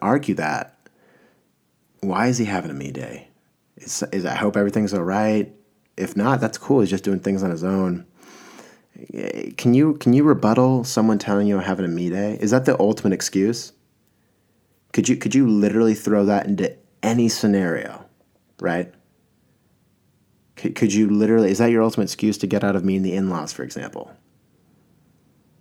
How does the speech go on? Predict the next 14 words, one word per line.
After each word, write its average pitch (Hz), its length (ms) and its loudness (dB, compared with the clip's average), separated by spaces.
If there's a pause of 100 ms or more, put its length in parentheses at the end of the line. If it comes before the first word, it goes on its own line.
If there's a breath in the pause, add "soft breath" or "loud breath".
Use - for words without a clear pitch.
(720)
"He 98 100 -8
can't 87 260 -10
be 82 100 -4
here. 80 160 -12
He's 82 120 -16
having 73 200 -10
a - 40 -10
me 90 200 -14
day." - 300 -16 (1120)
Oh, 160 440 4 (1160)
I'm 123 160 4
not 147 180 4
married 107 360 2
yet. 65 260 -8